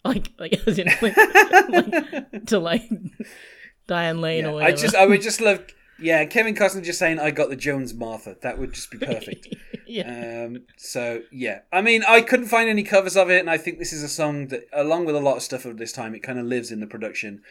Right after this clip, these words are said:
Speaker 1: Mm-hmm.
Speaker 2: And, you know, if you're not Prince, singing that you're insatiable just doesn't work. I don't think anyone else could kind of pull this off, you know,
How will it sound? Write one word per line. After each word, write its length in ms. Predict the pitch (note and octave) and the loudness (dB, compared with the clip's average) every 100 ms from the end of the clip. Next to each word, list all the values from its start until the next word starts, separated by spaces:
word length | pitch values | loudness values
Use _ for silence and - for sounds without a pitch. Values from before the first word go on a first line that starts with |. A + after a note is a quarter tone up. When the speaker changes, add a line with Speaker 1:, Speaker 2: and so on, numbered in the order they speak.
| - E3+ | -16 -10
Speaker 1:
Mm-hmm. 160 | C#3+ | -2
Speaker 2:
And, 320 | D#3 D#3+ D3+ | 0 0 -2
you 80 | F#3 | -6
know, 140 | B2 A2 | -6 -8
if 160 | F3 E3 | -8 -6
you're 100 | F3 | -4
not 160 | D#3+ | -4
Prince, 380 | - B2 A2+ - _ - | -6 -8 -8 -14 _ -16
singing 380 | - F3+ D#3+ | -8 -6 -4
that 80 | C#3+ | -6
you're 140 | B2+ B2 | -6 -8
insatiable 520 | A2 A2+ G#2+ G#2+ A2 | -8 -8 -8 -8 -12
just 220 | A2 B2 | -14 -14
doesn't 280 | B2 A2+ G#2 | -14 -14 -16
work. 300 | G2+ F#2 - - _ - | -14 -14 -16 -20 _ -14
I 80 | B2 | -8
don't 160 | D#3+ | -6
think 140 | D3+ D3 | -6 -4
anyone 260 | C3+ B2 | -4 -4
else 180 | A#2 A2 | -6 -12
could 120 | A2 | -14
kind 160 | A#2 G#2 | -12 -12
of 80 | - | -12
pull 220 | - G#2 | -14 -12
this 180 | F#2 - | -12 -12
off, 220 | F#2+ - | -12 -12
you 140 | B2+ A2+ | -10 -8
know, 320 | G2+ F#2 | -10 -12